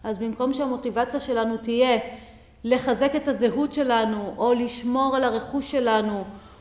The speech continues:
או להגן על הכבוד שלנו, והמון דברים כאלה שהיום, אה, מכוונים את הפעולות שלנו, או דברים כמו, אה,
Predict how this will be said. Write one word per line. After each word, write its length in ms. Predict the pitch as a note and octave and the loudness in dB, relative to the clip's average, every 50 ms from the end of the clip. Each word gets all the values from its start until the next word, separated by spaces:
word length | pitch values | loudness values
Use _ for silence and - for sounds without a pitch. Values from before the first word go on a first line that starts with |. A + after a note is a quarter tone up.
| - - | -4 2
או 300 | - B3 B3 A#3+ A#3+ A#3 | 6 8 8 8 8 6
להגן 680 | A#3+ A#3+ B3 B3 A#3+ A#3 A3 F3+ A#3+ C4+ C#4+ C#4+ C#4+ | 6 4 6 6 6 6 6 6 6 6 8 8 6
על 100 | C#4+ C#4 | 6 6
הכבוד 520 | C4 B3 - B3 A#3 G3 F#3+ B3+ C#4 C#4+ C#4 | 4 4 4 2 2 2 4 4 4 4 2
שלנו, 580 | - D4 C4 A#3+ A#3 A#3 A3 A3 G#3+ G#3 G#3 G#3 F3+ F#3+ | 2 2 4 4 4 4 4 2 0 0 -2 -4 -4 0
והמון 960 | G#3+ A3+ A3 G#3+ G#3+ G#3 G#3+ - - - - - - B3 A#3+ A#3+ C4 C#4 C#4 | 2 4 4 4 2 0 -4 -10 -16 -20 -18 -10 -4 0 0 2 4 4 4
דברים 300 | A#3 C4 C4 C4+ C#4 C4+ | 4 4 4 4 4 2
כאלה 380 | C4+ C4 A#3+ B3 C4 C4+ B3 | 2 2 2 4 4 4 2
שהיום, 640 | B3 B3+ - A#3 G#3 A3 A#3 B3 B3 B3+ B3 B3 - - - - - - - - | 2 0 -2 0 0 4 4 6 6 6 4 2 -2 -6 -12 -16 -18 -14 -6 -2
אה, 60 | A3 A3 A3 A3 A3 A3 G#3+ G#3+ G#3+ G#3+ G#3+ G#3+ G#3 - - | 0 2 4 4 4 4 2 0 0 -4 -4 -6 -8 -10 -8
מכוונים 460 | G#3+ A#3 A3 - A#3 G#3 A#3+ C4 C4 | -8 -6 -4 -2 -2 0 2 2 2
את 120 | C4+ C4+ C4+ | 2 2 0
הפעולות 480 | A#3+ - - A#3+ A#3+ A#3 A#3+ B3+ B3 | -4 -2 -2 0 2 2 2 2 2
שלנו, 340 | - C#4+ B3+ A#3 G#3+ G3+ G3+ G3 G3 - - - - - - - - - | 0 0 2 2 2 0 -2 -6 -8 -10 -14 -20 -20 -20 -20 -12 -4 0
או 540 | G#3+ A#3 A#3+ A#3+ A#3+ A#3 A3+ A3+ A3 G#3 F3 F3+ | 4 6 6 6 6 6 6 4 2 0 -2 -4
דברים 380 | F#3+ F#3+ A3+ A#3 A3 C4+ C4+ C4 | -6 -4 -2 0 0 0 0 0
כמו, 360 | C4 - B3 B3+ B3+ B3 B3 | 0 0 0 2 2 2 4
אה, 200 | A#3 A#3 A3+ A3 | 4 2 2 0